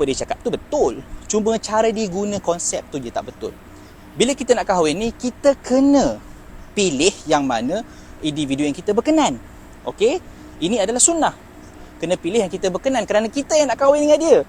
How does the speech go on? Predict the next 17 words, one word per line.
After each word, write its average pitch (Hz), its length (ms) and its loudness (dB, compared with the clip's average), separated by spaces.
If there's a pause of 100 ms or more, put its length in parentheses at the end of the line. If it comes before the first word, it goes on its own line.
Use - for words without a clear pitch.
(280)
Kita 262 200 -2
nak 226 120 2
bina 254 200 2
keluarga 269 520 4
dengan 214 240 0
dia. 156 200 2 (360)
Kalau 254 160 4
kita 285 160 -2
tak 254 160 2
ada 226 40 -2
perasaan 190 760 2
terhadap 147 320 0
dia, 151 320 2 (480)
susah, 233 320 4
ha? 294 180 4 (1040)
Lelaki 196 440 2
kat- 170 200 0